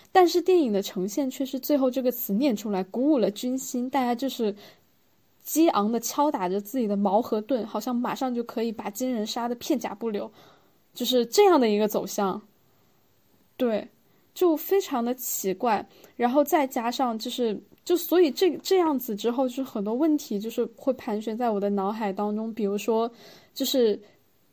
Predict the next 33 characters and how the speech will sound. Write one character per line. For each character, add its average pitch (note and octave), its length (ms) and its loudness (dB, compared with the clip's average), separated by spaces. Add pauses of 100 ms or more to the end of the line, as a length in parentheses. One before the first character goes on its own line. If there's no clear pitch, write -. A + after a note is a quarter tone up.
(300)
金 D#4+ 260 4
人 G3+ 260 2
他 B3+ 220 -2
们 A#3 260 -2
可 A#3 200 -4
能 F#3+ 220 -4
攻 C#4+ 240 0
占 C#4+ 300 0
了 G3+ 360 -6
宋 C4+ 280 -2
的 A3 80 -2
很 A3 180 -2
多 G3+ 140 -4
土 G3+ 240 -10
地， A#3+ 220 -6
也 G3 120 0
导 - 220 -4
致 A#3+ 220 -2
了 A3 80 -2
很 G#3+ 200 -4
多 G#3+ 220 0
人， G3 240 -2
包 A3 160 0
括 A#3+ 160 -4
主 G#3+ 200 -4
角 F#3+ 180 -4
在 A3+ 240 -4
内 G#3+ 180 -4
的 G3+ 120 0
流 G3 240 0
离 G#3+ 120 -2
失 C4 240 -6
所。 - 300 -4